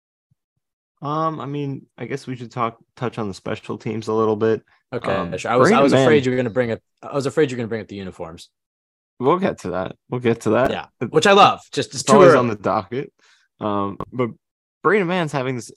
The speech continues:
Speaker 1: interesting season because, uh, for the most part, his punting production has been pretty good. Obviously, he had, you know, huge blunder last week, but for the most part, I mean, he's been near the top of the league in terms of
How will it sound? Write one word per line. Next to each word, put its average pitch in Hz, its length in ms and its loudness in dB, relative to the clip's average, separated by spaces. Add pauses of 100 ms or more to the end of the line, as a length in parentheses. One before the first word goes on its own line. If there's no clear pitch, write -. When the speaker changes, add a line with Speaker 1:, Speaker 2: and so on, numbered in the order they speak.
Speaker 1:
interesting 143 580 -6
season 110 460 -6
because, 107 400 -6 (680)
uh, 110 100 -2
for 156 160 -6
the 202 80 -2
most 165 280 -4
part, 202 240 0
his 143 120 -4
punting 120 420 -8
production 139 640 -8 (140)
has 110 120 -10
been 113 280 -6 (300)
pretty 139 340 -4
good. 117 280 -2
Obviously, 113 440 -4
he 107 60 -8
had, 104 240 -4 (100)
you - 140 -20
know, - 60 -18 (240)
huge 110 400 -10 (640)
blunder 101 340 -2
last 87 300 -8
week, - 200 -16 (260)
but 107 140 -4
for 127 100 -4
the 123 60 -2
most 131 260 0
part, 117 220 -2
I 110 40 -6
mean, 110 140 -6
he's 104 220 -12 (160)
been 113 180 -2
near 113 160 0
the 107 100 -6
top 107 280 -6
of 101 80 -8
the 101 60 -4
league 101 240 -2
in 95 80 -10
terms 101 280 -4
of 98 160 -6